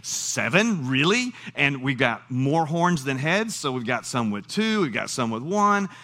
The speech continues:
and then we've got crowns. So this is probably pointing to leaders in our world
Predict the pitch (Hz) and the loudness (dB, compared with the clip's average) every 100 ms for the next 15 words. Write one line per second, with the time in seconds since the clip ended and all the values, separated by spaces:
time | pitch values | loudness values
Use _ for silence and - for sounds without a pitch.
0 | - - 147 165 190 170 143 - - 175 | -20 -4 0 2 2 2 -2 -4 -4 0
1 | 185 185 190 165 135 165 147 - 139 131 | 2 4 2 -2 -6 -2 -2 -4 -12 -16
2 | 127 - 123 147 170 139 127 - 127 131 | -16 -20 -4 -2 0 -2 -8 -4 -2 -2
3 | - 127 120 110 - 113 107 - - - | -4 -6 -4 -4 -6 -6 -8 -14 -20 -8
4 | 117 123 156 170 175 139 135 127 120 107 | -4 0 0 0 0 -2 -2 -2 -4 -4
5 | 110 101 90 101 120 | -4 -4 -6 -8 -12